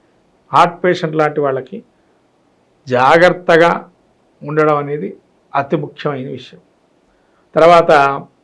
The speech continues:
ముఖ్యంగా గురు స్థితి ఏకాదశంలో ఉంది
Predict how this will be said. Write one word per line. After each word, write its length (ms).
ముఖ్యంగా 380
గురు 160
స్థితి 320
ఏకాదశంలో 600
ఉంది 120